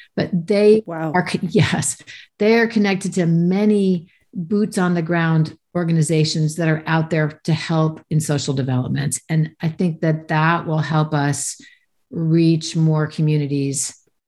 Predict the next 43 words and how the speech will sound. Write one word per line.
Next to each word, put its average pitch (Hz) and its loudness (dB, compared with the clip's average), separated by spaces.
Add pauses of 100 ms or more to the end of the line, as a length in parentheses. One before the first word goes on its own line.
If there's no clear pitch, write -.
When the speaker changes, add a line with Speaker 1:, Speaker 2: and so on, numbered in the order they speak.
(360)
Speaker 1:
who 185 4
could 175 0
use 170 2
our 135 0
services. 220 0 (400)
And 190 -2
having 240 4
said 220 2
that, 190 0
pretty - 0
much 202 4 (100)
every 180 0
community 175 0
that 143 0
doesn't 160 0
actually 156 0
have 151 -2
real 151 0 (160)
doctors 147 -2
in 208 0
it 226 0
could 165 0
use 160 2
our 143 0
services. 131 -4
And 151 0
that's 160 2
pretty 185 -2
much 170 -2
every 165 0
community 185 0
in 208 -4
the 202 -2
world. 208 0
I 160 2
mean, 170 2
the 165 0
numbers 180 0
are 160 0
just 156 -4
astonishing. 156 -2
It's 147 -4
like 156 -2